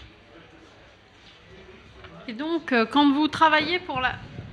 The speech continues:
quand vous travaillez pour la scène, euh, pour donc, euh, pour vous produire en public, est-ce qu'au moment, euh, de, de penser votre œuvre, de la créer, l'aspect visuel de, de vous, en, quand vous vous produisez,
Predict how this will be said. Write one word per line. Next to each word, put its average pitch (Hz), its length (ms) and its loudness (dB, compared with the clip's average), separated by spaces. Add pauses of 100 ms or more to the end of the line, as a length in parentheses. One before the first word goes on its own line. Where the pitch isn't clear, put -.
quand 302 180 6
vous 294 80 2
travaillez 285 380 6
pour 277 120 0
la 240 120 8
scène, 254 360 4
euh, 180 960 0 (160)
pour 208 220 -4
donc, 214 220 0 (120)
euh, 180 480 2 (100)
pour 190 120 -2
vous 185 160 -4
produire 190 340 -2
en 180 80 4
public, 247 400 -2 (560)
est-ce 233 220 -4
qu'au - 260 -2
moment, 320 500 2
euh, 247 120 2
de, 220 440 0
de 202 100 -6
penser 269 360 -2
votre 214 320 -4
œuvre, 233 480 0
de 190 60 -6
la 190 140 -2
créer, 233 320 -2 (1000)
l'aspect 233 340 0
visuel 247 680 2 (180)
de, 214 260 -6
de 196 180 -6
vous, 311 320 0 (220)
en, - 340 -14 (220)
quand 202 100 -4
vous 190 260 -4
vous 196 60 -4
produisez, 214 520 -6